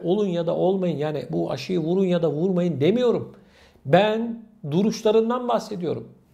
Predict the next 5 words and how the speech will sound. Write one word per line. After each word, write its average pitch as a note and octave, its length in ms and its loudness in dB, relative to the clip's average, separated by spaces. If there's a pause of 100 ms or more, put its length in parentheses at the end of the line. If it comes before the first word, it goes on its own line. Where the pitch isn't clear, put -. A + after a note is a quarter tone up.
(320)
İsteyen D#3 480 -6
olur, F3 400 0
isteyen D3+ 380 -4
olmaz D#3+ 300 -2
arkadaşlar. D#3 560 -4